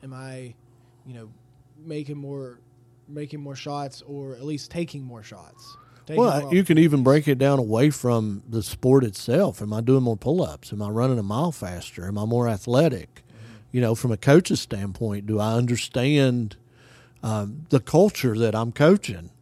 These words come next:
Speaker 2: I mean, I, and that's a struggle, growth, growth-wise. You know, when I started coaching, we didn't have cell phones.
Speaker 1: Right.
Speaker 2: Um,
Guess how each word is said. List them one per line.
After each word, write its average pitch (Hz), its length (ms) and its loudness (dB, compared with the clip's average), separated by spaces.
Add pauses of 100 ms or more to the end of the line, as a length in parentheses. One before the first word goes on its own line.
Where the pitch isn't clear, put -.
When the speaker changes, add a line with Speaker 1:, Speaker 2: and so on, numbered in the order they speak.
Speaker 2:
I - 20 -10
mean, 127 100 0
I, 135 140 4
and 127 120 2
that's 135 320 2
a 220 60 0
struggle, 156 440 4
growth, 120 420 2 (160)
growth-wise. 117 880 0 (500)
You 113 80 -8
know, 120 200 -8 (440)
when 117 140 -2
I 147 80 4
started 160 360 2
coaching, 127 480 -2
we 107 100 -2
didn't 143 160 2
have 160 200 -2
cell 113 180 -2
phones. 85 560 -16 (440)
Speaker 1:
Right. 110 240 -18 (180)
Speaker 2:
Um, 107 420 -4